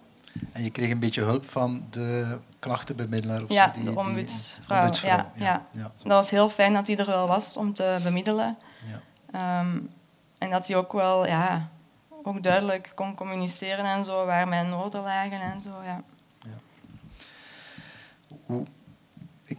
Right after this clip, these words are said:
Speaker 1: ik zit mij nu ook de hele tijd af te vragen als ik jou interview, maar ook toen, als ik jouw boek lees, van,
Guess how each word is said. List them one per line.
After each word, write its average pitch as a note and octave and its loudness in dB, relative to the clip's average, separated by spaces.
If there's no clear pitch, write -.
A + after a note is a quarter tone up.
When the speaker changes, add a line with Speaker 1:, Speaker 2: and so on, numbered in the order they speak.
Speaker 1:
ik - -4
zit D3+ 4
mij C3+ 8
nu C3+ 10
ook D#3+ 8
de D3+ 6
hele D3+ 6
tijd D3 2
af B2+ 6
te - -6
vragen D3+ 2
als B2+ 2
ik - -2
jou A#2 -2
interview, D#3 0
maar A#2 4
ook C#3 0
toen, B2+ -6
als B2 -4
ik B2 -6
jouw A#2 0
boek C#3 -2
lees, E3 2
van, B2 -2